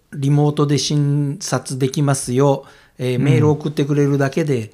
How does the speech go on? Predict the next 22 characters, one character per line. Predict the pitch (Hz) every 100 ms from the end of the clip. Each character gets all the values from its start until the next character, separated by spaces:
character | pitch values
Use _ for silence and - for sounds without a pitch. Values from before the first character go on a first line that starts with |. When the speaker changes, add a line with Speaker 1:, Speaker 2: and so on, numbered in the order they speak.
| _
Speaker 1:
手 | - 147
に | 123
入 | 131 127
り | 135
ま | 135
す | - 139
よ | 156
と | 151
言 | 131
っ | -
た | 123
ら、 | 135 143 113 - - -
Speaker 2:
う | 147
ん。 | 131 104
Speaker 1:
ま | 151
あ、 |
十 | 139 170 170
倍 | 170 160
の | 151
金 | 151 156 147
額 | 143 139
で | 127 120 -